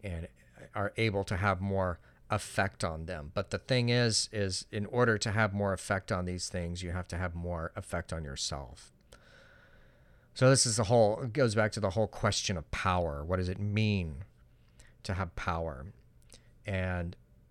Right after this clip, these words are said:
and granted, a lot of people get into these ideas. They want to have power over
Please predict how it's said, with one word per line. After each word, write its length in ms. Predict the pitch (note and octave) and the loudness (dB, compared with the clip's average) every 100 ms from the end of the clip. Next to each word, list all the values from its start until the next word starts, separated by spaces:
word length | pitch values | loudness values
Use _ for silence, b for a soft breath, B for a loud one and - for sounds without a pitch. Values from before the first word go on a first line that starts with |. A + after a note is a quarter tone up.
| - - _ - | -20 -20 _ -4
and 160 | G#2+ | -2
granted, 460 | G2+ G#2+ G#2+ A2+ G2+ | 2 4 4 4 2
a 60 | F2+ | 2
lot 240 | F#2+ G#2 | 2 2
of 60 | - | 2
people 220 | A2 G#2+ | 0 0
get 160 | A2 | 2
into 220 | G#2+ G#2 A2 | 2 2 0
these 180 | G#2 | 0
ideas. 480 | G#2 G2+ F#2+ A2+ G2+ | 2 2 2 2 2
They 80 | F#2 | 0
want 200 | F#2 G2+ | 0 0
to 60 | F2+ | 0
have 280 | F#2 - | 0 -2
power 800 | - - A#2+ B2 B2+ G#2+ D#2+ D#2+ b b b b - - | -4 4 8 10 8 8 4 -4 b b b b -8 2
over 800 | B2 C3 A#2 A#2+ G#2+ F#2+ F2 | 6 8 8 8 8 6 0